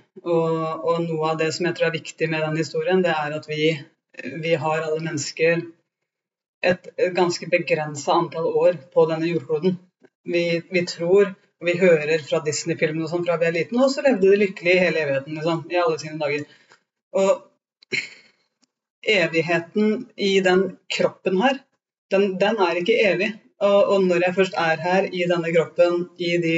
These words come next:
åra jeg skal få lov å være her, så har jeg lyst til at det skal være et liv som jeg følte at jeg levde, ikke bare overlevde. Og for meg så gjør den Buddha-historien meg ganske bevisst på hva er det som er mitt ekte gull. Og den, den starter egentlig med at, eh,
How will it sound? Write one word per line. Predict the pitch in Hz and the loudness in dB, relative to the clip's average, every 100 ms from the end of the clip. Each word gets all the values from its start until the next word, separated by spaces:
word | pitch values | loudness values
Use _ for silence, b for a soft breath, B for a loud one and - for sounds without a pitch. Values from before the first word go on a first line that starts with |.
| 160 | 0
åra | 156 151 170 | 0 0 0
jeg | 170 | -2
skal | 170 165 | -4 -2
få | |
lov | 170 | 0
å | 165 | 2
være | 147 151 | 0 -2
her, | 175 | -2
så | 170 | 0
har | 165 | -2
jeg | |
lyst | 147 - | -4 -8
til | 160 | -6
at | 160 | -2
det | 151 | -2
skal | - 165 | -2 -2
være | 151 139 147 | -2 -2 -4
et | 151 151 | -6 -6
liv | 147 160 156 | -4 -4 -4
som | - 156 | -6 -2
jeg | 156 156 | -2 0
følte | 160 139 143 | -2 -2 -6
at | 131 | -2
jeg | 156 - _ _ 175 | -4 -4 _ _ 0
levde, | 160 151 160 | 0 -2 -2
ikke | 180 165 | -2 -2
bare | 160 165 | -2 -2
overlevde. | 143 143 143 180 - _ _ _ _ _ _ _ 175 | -4 -6 -2 -2 -2 _ _ _ _ _ _ _ 4
Og | 175 185 | 4 4
for | 190 185 | 0 0
meg | 175 185 | 2 2
så | - 185 | 2 0
gjør | 170 170 | 2 2
den | 160 156 | 0 0
Buddha-historien | 156 147 151 139 156 156 156 | -2 0 -4 -2 0 0 0
meg | 151 | -4
ganske | 151 131 156 | -6 -6 -4
bevisst | 156 156 - - _ | -4 -2 -4 -6 _
på | 156 147 151 127 _ _ - | -4 -2 -4 -8 _ _ -4
hva | 151 | -2
er | 151 | -2
det | 147 | -4
som | 156 | -6
er | 151 | -4
mitt | 151 170 | -4 -4
ekte | - - 147 | -4 -8 -6
gull. | 160 170 | -2 0
Og | |
den, | 170 175 - b b - | 0 -4 -6 b b -4
den | 180 | -2
starter | - 190 147 185 | 0 0 0 0
egentlig | 170 160 180 | 0 0 -2
med | 160 156 170 | -2 -2 0
at, | 175 165 170 | -2 -4 0
eh, | 165 165 139 _ _ _ _ _ _ _ _ _ - | 0 -2 -8 _ _ _ _ _ _ _ _ _ -8